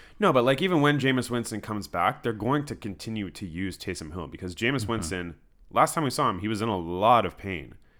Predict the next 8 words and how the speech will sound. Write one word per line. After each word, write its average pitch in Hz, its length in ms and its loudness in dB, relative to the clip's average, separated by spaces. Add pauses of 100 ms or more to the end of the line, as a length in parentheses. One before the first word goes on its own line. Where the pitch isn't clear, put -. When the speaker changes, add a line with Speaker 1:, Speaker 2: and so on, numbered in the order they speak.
(220)
Speaker 1:
You 107 120 -2
don't 143 180 0
just 117 440 -4
go 98 240 2
out 98 180 2
for 98 140 -4
two 98 260 -4
weeks - 560 -6